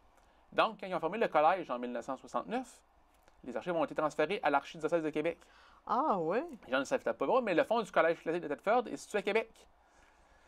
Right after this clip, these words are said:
Speaker 2: Eh ben.
Speaker 1: Donc, je suis monté à Québec une première fois pour pouvoir, euh, consulter, euh, le fond du collège, euh, du collège classique.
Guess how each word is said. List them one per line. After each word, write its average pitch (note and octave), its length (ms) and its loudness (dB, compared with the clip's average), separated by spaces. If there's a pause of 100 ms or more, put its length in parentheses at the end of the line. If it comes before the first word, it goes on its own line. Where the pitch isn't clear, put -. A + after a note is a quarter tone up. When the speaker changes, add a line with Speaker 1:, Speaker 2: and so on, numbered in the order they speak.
(140)
Speaker 2:
Eh A3+ 140 2
ben. G#3+ 240 2 (160)
Speaker 1:
Donc, D#3+ 340 4
je D3 80 2
suis C#3 160 -6
monté C#3 200 4
à D#3 40 2
Québec D#3 300 4
une D#3+ 100 -6
première D3+ 300 2
fois B3 200 0 (460)
pour D#3 160 0
pouvoir, D#3 360 6
euh, C3 180 6
consulter, C#3+ 580 -2
euh, A#2+ 640 4
le A#2+ 60 0
fond C#3 180 0
du B2 80 -14
collège, A#2+ 280 2
euh, A#2+ 280 0
du - 80 -16
collège A#2 220 0
classique. - 380 0